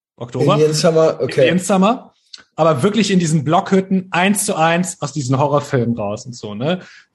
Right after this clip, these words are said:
Speaker 1: Wirklich
Speaker 2: Geil, geil.
Speaker 1: richtig, richtig, richtig geil.
Speaker 2: Hast
Speaker 1: Und,
Speaker 2: du es
Speaker 1: ähm,
Speaker 2: damals schon geschnallt,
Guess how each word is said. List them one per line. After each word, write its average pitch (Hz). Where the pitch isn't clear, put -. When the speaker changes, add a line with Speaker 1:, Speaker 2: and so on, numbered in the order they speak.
Speaker 1:
Wirklich 127
Speaker 2:
Geil, 113
geil. 123
Speaker 1:
richtig, 123
richtig, 175
richtig 165
geil. 147
Speaker 2:
Hast 151
Speaker 1:
Und, 160
Speaker 2:
du 226
es -
Speaker 1:
ähm, -
Speaker 2:
damals 185
schon 165
geschnallt, 131